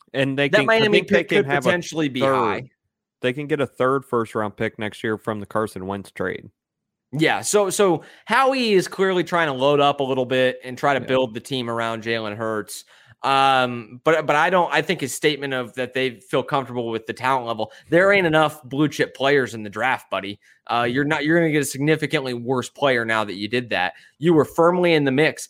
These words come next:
Speaker 2: I mean, you were, you assured yourself at pick six to get one of Ja'Marr Chase, Penei Sewell, Kyle Pitts,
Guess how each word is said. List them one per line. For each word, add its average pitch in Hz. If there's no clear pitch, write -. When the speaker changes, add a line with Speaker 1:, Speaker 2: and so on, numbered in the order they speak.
Speaker 2:
I -
mean, 196
you 240
were, 214
you 240
assured 202
yourself 143
at 120
pick 156
six -
to 156
get 131
one 180
of 143
Ja'Marr 151
Chase, 139
Penei 131
Sewell, 127
Kyle 98
Pitts, -